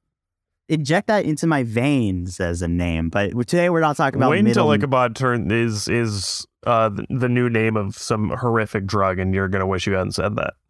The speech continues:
Speaker 1: Oh, God, yeah. In-, inject, inject Ichabod straight into my veins.
Speaker 2: That's gonna age very poorly. You're gonna be the first person to have ever said that.
Speaker 1: I will
Speaker 2: But
Speaker 1: say,
Speaker 2: not the
Speaker 1: yeah, I,
Speaker 2: last.
Speaker 1: I was kind of ahead, but I'll, I'll just say it. If there's a drug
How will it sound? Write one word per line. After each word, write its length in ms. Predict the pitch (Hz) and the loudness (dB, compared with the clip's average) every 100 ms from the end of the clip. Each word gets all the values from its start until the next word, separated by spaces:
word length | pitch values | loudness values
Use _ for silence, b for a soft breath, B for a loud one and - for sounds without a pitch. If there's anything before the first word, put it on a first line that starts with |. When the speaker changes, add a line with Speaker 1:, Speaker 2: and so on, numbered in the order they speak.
| - | 0
Speaker 1:
Oh, 200 | 107 101 | 0 2
God, 380 | 107 101 95 95 | 0 0 0 0
yeah. 280 | 101 92 | 0 0
In-, 200 | 90 113 113 | 0 -2 0
inject, 600 | 131 123 120 143 - - - | -2 0 0 0 -2 -10 -2
inject 500 | 139 123 131 135 - | -2 2 0 0 -2
Ichabod 580 | 127 127 113 117 110 107 | -2 -2 -2 0 0 -2
straight 320 | - 123 113 | -4 -2 0
into 240 | 107 - | -2 -2
my 160 | 104 101 | -2 -2
veins. 640 | 98 104 98 90 87 - - | -2 -2 -2 -4 -6 -12 -8
Speaker 2:
That's 220 | 113 107 - | -4 -2 0
gonna 160 | 113 | 0
age 200 | 101 101 | 0 0
very 400 | 98 95 107 104 | -2 0 2 0
poorly. 320 | 95 104 101 98 | 0 0 0 0
You're 100 | 104 | 0
gonna 120 | 123 | 0
be 60 | |
the 100 | 117 | 0
first 320 | 104 123 120 - | -2 -2 -2 -2
person 280 | 120 117 | -2 0
to 60 | 113 | 0
have 100 | 107 | 2
ever 160 | 110 110 | 2 0
said 200 | 123 117 | -2 -2
that. 200 | 101 - - _ _ _ - | -4 -6 -18 _ _ _ -2
Speaker 1:
I 100 | 139 | 2
will 120 | 165 | 2
Speaker 2:
But 40 | 165 | 2
Speaker 1:
say, 180 | 110 | 2
Speaker 2:
not 200 | 110 135 - | 4 2 2
the 80 | 147 | 4
Speaker 1:
yeah, 280 | - 107 - | 4 4 2
I, 60 | |
Speaker 2:
last. 220 | 110 - - _ _ _ | -2 -4 -16 _ _ _
Speaker 1:
I 120 | 139 | -2
was 160 | 180 185 | 0 0
kind 180 | 180 175 | -2 0
of 80 | |
ahead, 400 | 117 95 107 143 - _ _ | 0 0 -2 -2 -6 _ _
but 160 | 180 196 | -2 2
I'll, 220 | 196 208 - | 2 2 2
I'll 180 | 240 | 0
just 260 | 370 240 - | 2 0 0
say 260 | 180 165 165 | 0 2 0
it. 100 | - _ | -4 _
If 140 | 180 175 | -4 0
there's 260 | 175 180 | 2 4
a 100 | 170 | 2
drug 560 | 151 147 170 196 208 | 0 -2 2 2 2